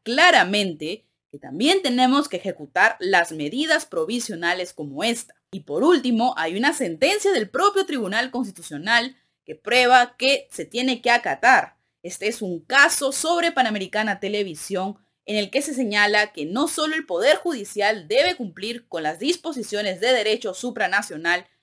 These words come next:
es decir, de cortes internacionales, sino también lo tiene que hacer el legislativo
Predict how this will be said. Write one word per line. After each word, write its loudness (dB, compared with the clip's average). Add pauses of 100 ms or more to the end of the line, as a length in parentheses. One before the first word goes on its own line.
(180)
es -10
decir, -4
de -10
cortes -2
internacionales, -2 (280)
sino -6
también 2
lo 0
tiene -6
que -10
hacer -4
el -6
legislativo -2